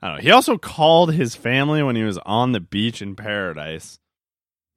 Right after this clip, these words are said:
after he got engaged, which is bananas, I feel like, to do that. Uh, because I don't think I'd want, you know, <laughs> someone to meet my future, uh, wife or fiance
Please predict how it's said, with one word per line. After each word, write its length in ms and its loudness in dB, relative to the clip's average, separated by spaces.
after 300 -6
he 80 -6
got 180 -6
engaged, 380 -10
which 400 -8
is 300 -2
bananas, 1000 -2
I 200 -6
feel 240 -4
like, 260 -4
to 120 -10
do 320 -4
that. 320 -10
Uh, 580 -4
because 340 -8
I 140 -4
don't 180 -4
think 160 -4
I'd 140 -2
want, 500 0
you 180 -8
know, 480 0
<laughs> 20 -8
someone 440 -8
to 100 -16
meet 460 -10
my 180 -8
future, 640 -10
uh, 420 -8
wife 480 -8
or 80 -14
fiance 880 -12